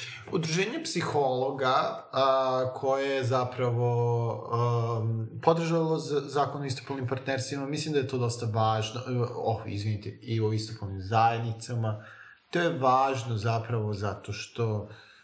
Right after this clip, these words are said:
a, na kraju krajeva vi imate, mislim, ono... Kako se zove ovaj sin Vojislava Šešelja?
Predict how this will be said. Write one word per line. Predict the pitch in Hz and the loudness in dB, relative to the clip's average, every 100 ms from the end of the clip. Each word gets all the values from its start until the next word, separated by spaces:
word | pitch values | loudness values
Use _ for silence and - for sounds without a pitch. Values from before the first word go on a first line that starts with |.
| _ - | _ -4
a, | 131 143 147 151 143 - - | 0 2 2 -2 -6 -10 -14
na | 127 135 127 | -2 0 0
kraju | 131 123 123 123 | 2 2 2 0
krajeva | - 117 120 127 123 117 113 104 | 2 4 4 2 2 2 2 -2
vi | 101 117 120 | -2 0 2
imate, | 113 117 117 | 2 0 0
mislim, | 101 - 101 95 | -2 -2 -4 -2
ono... | 92 92 90 90 87 85 82 - - - | -2 -2 -2 -2 -2 -2 -4 -8 -14 -2
Kako | 170 175 | -2 0
se | 117 | 0
zove | 113 113 113 | 2 2 2
ovaj | 113 110 | 0 0
sin | - 107 | -2 -2
Vojislava | 101 101 - 98 | 0 -2 -2 -4
Šešelja? | 90 98 90 - 104 98 | -2 -4 -4 -4 -4 -4